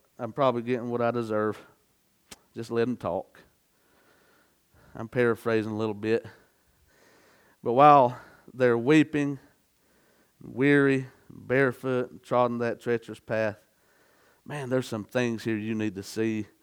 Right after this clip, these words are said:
that'll apply directly to your life. And I want to point 'em out with you for just the next few minutes, if you'll let me. Amen. Hilltop honorarium. See, some of you struggling.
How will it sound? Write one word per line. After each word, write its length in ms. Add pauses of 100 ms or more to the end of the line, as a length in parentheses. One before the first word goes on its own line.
(460)
that'll 240
apply 600
directly 560
to 160
your 180
life. 300
And 80
I 60
want 180
to 60
point 280
'em 120 (420)
out 260
with 240
you 120 (240)
for 100
just 220
the 80
next 240
few 180
minutes, 340
if 140
you'll 140
let 240
me. 120
Amen. 440 (800)
Hilltop 760
honorarium. 760
See, 280 (520)
some 280
of 120
you 80
struggling. 600